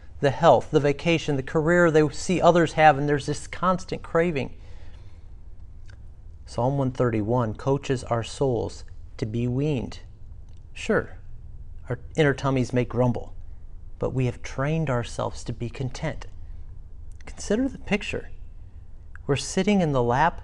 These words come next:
of the one who gave us life, who nurtured us thus far in our journey, and promises to care for us all our days and bring us into glory.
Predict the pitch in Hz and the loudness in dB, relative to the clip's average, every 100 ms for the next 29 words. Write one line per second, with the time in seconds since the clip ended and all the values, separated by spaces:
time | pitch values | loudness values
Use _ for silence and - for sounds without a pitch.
0 | - 143 131 123 131 143 143 131 131 131 | -6 -2 0 2 2 0 0 0 0 -2
1 | - 127 131 - - - - - - - | -2 -2 -2 -8 -10 -10 -10 -12 -14 -14
2 | - 160 147 165 - 156 151 - 156 151 | 2 4 8 6 6 4 4 6 2 2
3 | - 147 160 156 147 131 120 147 143 - | 4 8 8 8 6 4 2 2 0 -2
4 | - - - - - - 127 127 135 147 | -8 -12 -10 -12 -12 -2 -2 2 2 4
5 | 165 - 151 - - 151 139 - 123 120 | 2 0 -2 -2 -2 0 0 4 2 2
6 | - 131 139 147 143 123 113 110 110 110 | 2 4 6 6 4 2 2 0 -2 0
7 | 120 117 - 113 117 110 98 90 87 | 0 -2 -2 -4 -2 -2 -2 -2 -6